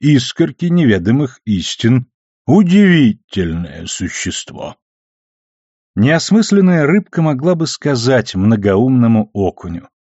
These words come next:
"Да, мой водяной друг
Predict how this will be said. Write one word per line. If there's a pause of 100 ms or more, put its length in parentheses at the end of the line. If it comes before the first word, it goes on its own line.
(760)
"Да,
мой
водяной
друг